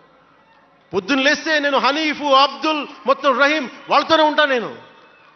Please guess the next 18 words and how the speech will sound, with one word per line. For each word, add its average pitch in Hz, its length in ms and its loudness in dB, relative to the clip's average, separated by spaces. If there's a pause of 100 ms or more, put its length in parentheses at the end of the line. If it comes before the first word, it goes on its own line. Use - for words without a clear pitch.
(640)
కానీ 285 160 2
నేను 311 120 0
వాళ్ళతో 277 280 2
ఉన్నాను 294 360 0
కదా 311 200 2
అని 302 180 0
చెప్పి 311 220 -10
నాకు 294 260 -4
బాధ 208 300 -2
రాదని 302 380 0
మీరు 277 160 -4
అనుకోకండి, 269 480 -4
తప్పది. 214 420 -12 (960)
ఓ 185 60 -2 (120)
గలత్ 247 240 0
హై 240 80 2
భయ్యా, 196 320 -6 (2250)
తప్పది, 170 400 -6